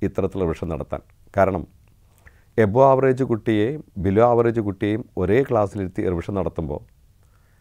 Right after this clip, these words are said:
വളരെ ഡിഫിക്കൽട്ട് ലെവൽ ക്വസ്റ്റ്യൻസ് ആ ഈ രീതിയിൽ റിവിഷൻ സമയത്ത് ഡിസ്കസ് ചെയ്യുമ്പോൾ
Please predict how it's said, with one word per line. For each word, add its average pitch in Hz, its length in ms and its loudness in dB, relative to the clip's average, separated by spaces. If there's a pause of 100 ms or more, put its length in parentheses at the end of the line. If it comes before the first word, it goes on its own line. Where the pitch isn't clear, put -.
(340)
വളരെ 113 180 2
ഡിഫിക്കൽട്ട് 113 540 -2
ലെവൽ 110 220 0
ക്വസ്റ്റ്യൻസ് 104 680 -2 (160)
ആ 92 60 0
ഈ 113 220 0
രീതിയിൽ 104 420 -2
റിവിഷൻ 98 240 -4
സമയത്ത് 95 320 -6
ഡിസ്കസ് 95 400 -6
ചെയ്യുമ്പോൾ 85 420 -4